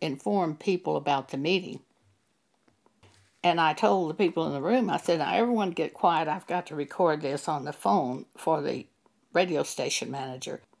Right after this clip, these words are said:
So everybody just froze. They were terrified to be in the room. And I just picked up the phone and recorded the message, a one-take type thing. I rarely have to record,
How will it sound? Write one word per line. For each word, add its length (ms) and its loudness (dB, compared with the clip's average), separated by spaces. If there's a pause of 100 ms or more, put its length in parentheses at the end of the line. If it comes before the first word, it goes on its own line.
(120)
So 320 4
everybody 520 6
just 220 2
froze. 760 6 (360)
They 140 6
were 120 4
terrified 840 6
to 80 2
be 180 4
in 140 6
the 80 6
room. 500 6 (800)
And 280 2 (600)
I 100 2
just 260 0
picked 240 0
up 140 -6
the 80 -18
phone 400 0
and 260 -2
recorded 500 0
the 80 -2
message, 480 0
a 60 -4
one-take 640 0
type 300 -2
thing. 460 -2 (540)
I 260 2 (280)
rarely 520 0
have 300 -4
to 100 -8
record, 760 -2